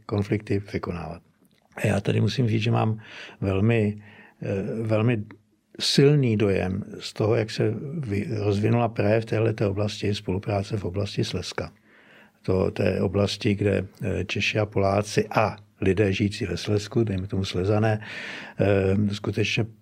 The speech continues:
prožívali velmi tragické příběhy nenávisti, eh, násilí a,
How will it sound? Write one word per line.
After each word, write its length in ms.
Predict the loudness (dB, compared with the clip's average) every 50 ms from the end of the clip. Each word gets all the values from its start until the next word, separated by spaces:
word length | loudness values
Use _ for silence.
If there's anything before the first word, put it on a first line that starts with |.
| _ _ _ _ 0
prožívali 680 | 0 2 2 2 2 2 4 4 4 4 4 4 2
velmi 320 | 2 2 2 2 2 0 0
tragické 580 | 0 -2 -4 -2 -2 -4 -6 -4 -2 -2 -2
příběhy 760 | -2 -2 -2 -2 0 0 0 2 2 2 2 4 4 2 2 0 -2 -4 -6 -6 -4
nenávisti, 960 | -4 -2 -2 0 0 0 0 0 0 -2 -2 -4 -6 -4 -2 0 2 2 2 2
eh, 540 | 0 -2 -4 -8 -10 -8 -6 -4 -4 -4 -4
násilí 720 | -4 -4 -4 -4 -4 -6 -4 -2 -2 -2 -2 -2 -4 -6
a, 320 | -6 -6 -6 -6 -8 -10